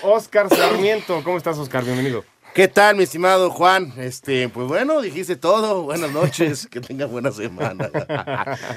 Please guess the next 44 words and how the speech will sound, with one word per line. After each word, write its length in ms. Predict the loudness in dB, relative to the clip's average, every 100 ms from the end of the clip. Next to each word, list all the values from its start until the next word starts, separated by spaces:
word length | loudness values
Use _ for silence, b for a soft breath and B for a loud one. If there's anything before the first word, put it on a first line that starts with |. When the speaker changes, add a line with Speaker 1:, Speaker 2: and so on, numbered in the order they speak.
| -4
Speaker 2:
¿Qué 120 | -4
tal? 460 | 2 4 4 2 -4 B B
Eh, 260 | -2 0
un 140 | 0 0
gusto, 300 | -2 0 -4
es, 180 | -4
como 240 | -8 -6 -4
siempre, 260 | -2 -2
saludarlos, 600 | -2 -2 2 2 2 -2
a 120 | -4 -4
la 100 | -6
gente 240 | -8 -8
que 60 | -8
hace 100 | -6
el 60 |
favor 260 | -2 -2 -2
de 60 | -6
escucharnos, 680 | -10 -4 -2 0 -2 -4 -6 B B B B
a 200 | -4 -2
Lalita, 400 | -2 -4 -6 -6
a 20 |
toda 160 | -6
la 80 | -4
gente 240 | -4 -6 -6
que 40 |
está 100 | -8
atrás 240 | -4 -2
del 160 | -2 -4
vidrio 280 | -4 -2 -4
haciendo 600 | -4 -6 -4 -4 -4 -8 b b
el 180 | -4 -2
mayor 240 | -2 -2
esfuerzo 420 | -4 -6 -6 -6 -6
para 120 | -8
que 60 |
esto 120 | -8 -6
salga 300 | -4 -2 -2
bien. 260 | -2 -6 B B B
Y 160 | -8 0
lo, 160 | 2 2
lo 280 | 2 -2
decías 260 | -4 -2 -2
muy 240 | 0 0
bien, 400 | 4 4 2 -4